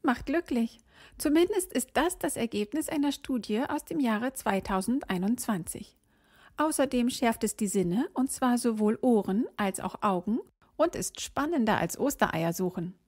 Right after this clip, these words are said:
Doch wie fängt man am besten an?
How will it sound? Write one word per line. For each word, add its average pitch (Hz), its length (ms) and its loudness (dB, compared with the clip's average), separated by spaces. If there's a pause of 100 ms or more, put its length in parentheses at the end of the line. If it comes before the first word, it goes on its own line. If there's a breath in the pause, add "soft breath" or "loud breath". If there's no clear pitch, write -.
(1000 soft breath)
Doch 202 300 0
wie 302 340 0
fängt - 400 0
man 240 180 2
am 180 140 0
besten 190 380 -2
an? 165 260 -2